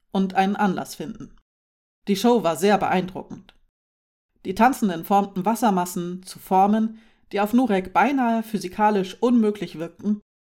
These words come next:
aber das machte auch der Lichteffekt, und die dieses Gefühl von Sanftheit und Glattheit mitbrachten, das sie hatte,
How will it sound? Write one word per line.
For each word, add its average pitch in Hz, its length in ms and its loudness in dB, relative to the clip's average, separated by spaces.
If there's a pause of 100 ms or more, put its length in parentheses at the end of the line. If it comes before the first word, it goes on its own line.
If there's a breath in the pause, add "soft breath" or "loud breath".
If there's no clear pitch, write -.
(100)
aber 170 180 2
das 240 240 2
machte 151 300 -6
auch 160 100 -4
der 226 120 0
Lichteffekt, 185 600 -4 (520)
und 190 200 -2
die 202 80 -2
dieses 190 280 -2
Gefühl 254 320 -4
von 180 240 -4
Sanftheit 170 680 -4
und 170 180 -10
Glattheit 190 480 -2
mitbrachten, 175 760 -6 (600 soft breath)
das 190 180 -2
sie 190 160 -2
hatte, 208 400 -2